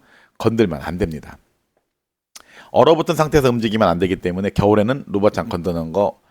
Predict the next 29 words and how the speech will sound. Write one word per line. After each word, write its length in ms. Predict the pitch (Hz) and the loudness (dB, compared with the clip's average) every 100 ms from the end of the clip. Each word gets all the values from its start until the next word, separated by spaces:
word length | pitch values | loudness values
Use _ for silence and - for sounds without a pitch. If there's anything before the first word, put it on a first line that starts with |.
| _ | _
아닙니다. 440 | - 92 85 78 87 | -6 -4 -4 -4 0
오늘부로 560 | 117 131 98 131 175 _ _ | 2 2 2 2 0 _ _
이제 240 | - 87 82 | -2 -2 0
루버창은 580 | 92 104 - 87 139 175 _ _ _ | 0 0 0 -4 -4 -8 _ _ _
겨울에 240 | 101 95 | 0 2
건드는 360 | 92 92 92 98 | 0 -4 -4 -2
게 80 | 104 | -2
아니고 400 | 78 71 131 151 _ _ | -4 -4 -4 -4 _ _
날이 260 | - 85 92 | 0 2 4
완전히 400 | 80 92 98 92 | 2 0 -4 -4
풀린 300 | - 104 82 | -6 -6 -2
따뜻한 640 | 123 - 147 143 - 95 | -2 2 2 0 0 -4
봄에 340 | - 98 85 - _ _ _ | -2 -6 -6 -12 _ _ _
그때 260 | - - 101 | -8 0 0
이제 240 | 85 82 | 2 -2
열 160 | 82 104 | 0 0
수 160 | - | -2
있게끔. 380 | 90 - - - - | -8 -8 -16 -16 -2
만약에 320 | 101 135 131 | 2 4 4
겨울인데 600 | - 117 143 123 123 123 | 4 6 6 4 4 4
"아차고 400 | - 101 - 107 | 2 -2 0 2
내가 140 | 98 87 | 2 0
닫지를 400 | - - 117 107 | -4 -2 0 0
못했다." 680 | 82 - 90 - 78 87 76 - _ _ - - - _ | -2 -4 -6 -6 -6 -6 -8 -16 _ _ -20 -20 -20 _
그러면 180 | - 104 | -6 -2
그냥 160 | - - | -2 -2
그대로 340 | - - 90 - | 0 2 2 0
내버려 300 | 80 82 71 | -4 -4 -6
두세요. 460 | - - 82 69 | -6 0 0 -2